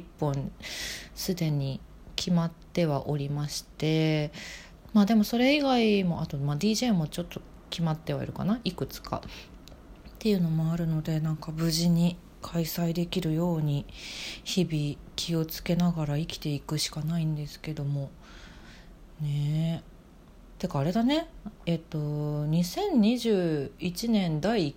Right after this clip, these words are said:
回が一月一日の更新になるから、今週はこれでおしまいっていうか、多分一日はここから始まりみたいなことになるのね。<laughs> いやー、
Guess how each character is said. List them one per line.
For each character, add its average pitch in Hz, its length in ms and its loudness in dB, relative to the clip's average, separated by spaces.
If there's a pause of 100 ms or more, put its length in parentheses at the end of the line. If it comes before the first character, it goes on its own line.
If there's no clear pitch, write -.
(100)
回 208 240 0
が 139 100 -4
一 131 300 -2
月 254 320 2 (260)
一 247 160 0
日 247 300 -2
の 240 180 4
更 240 280 2
新 233 280 0
に 226 140 4
な 226 160 4
る 196 100 2
か - 160 -8
ら、 147 480 -2
今 202 340 0
週 277 420 0
は 277 120 4
こ 269 140 2
れ 262 80 4
で 262 40 6
お 262 60 4
し 262 100 -4
ま 262 120 0
い 277 40 2
っ 277 40 -12
て - 120 -2
い 180 40 4
う 170 40 0
か、 151 140 -4
多 185 120 0
分 143 180 -4
一 220 360 -2
日 285 220 0
は 170 220 2
こ - 180 -16 (140)
こ 202 100 -2
か 247 140 2
ら 254 80 0
始 208 260 0
ま 262 140 0
り 285 100 0
み 240 80 2
た - 100 -8
い - 40 -6
な - 80 -8
こ 135 80 -6
と - 80 -8
に 135 80 -4
な 135 80 -6
る - 80 -8
の - 60 -10
ね。 208 200 2 (1200)
<laughs> - 1700 -16
い 160 100 0
や 160 120 0
ー、 147 300 -2